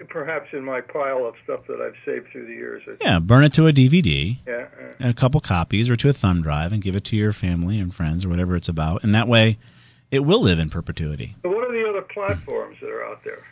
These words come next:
Speaker 2: So, right, there's tons of other platforms out there. Vimeo is out there, and others are out there. There's tons of them that are out there. The problem is YouTube's one of the biggest ones. Um, but you can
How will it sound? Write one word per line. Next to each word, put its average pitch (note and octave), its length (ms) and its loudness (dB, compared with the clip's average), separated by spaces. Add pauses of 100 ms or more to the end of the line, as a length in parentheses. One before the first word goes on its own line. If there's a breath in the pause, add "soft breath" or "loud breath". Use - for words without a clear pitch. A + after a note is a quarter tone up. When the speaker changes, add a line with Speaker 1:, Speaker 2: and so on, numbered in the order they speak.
(200)
Speaker 2:
So, F#3 180 2
right, D#3 240 6
there's A2 180 2
tons D#3+ 300 2
of C3+ 60 4
other G#2+ 160 4
platforms F2+ 500 0
out E2 160 0
there. D2+ 160 -2
Vimeo G2+ 600 4
is G2 120 2
out G2 240 0
there, F#2+ 180 2
and F2 140 0
others F#2 320 2
are F2 100 2
out F2 160 0
there. F2+ 160 0
There's F#2 160 0
tons C3 300 2
of F2+ 80 0
them D#2+ 100 0
that D2+ 140 -2
are D2 80 -4
out D2 200 -6
there. E2+ 120 -4
The E2+ 80 -2
problem C3 340 2
is E2+ 160 2
YouTube's F#2+ 300 0
one F2 80 2
of D#2+ 80 0
the D#2 60 -4
biggest E2 340 -4
ones. - 320 -8 (560 soft breath)
Um, E2 420 2
but G2 140 2
you C3 100 4
can D3 160 4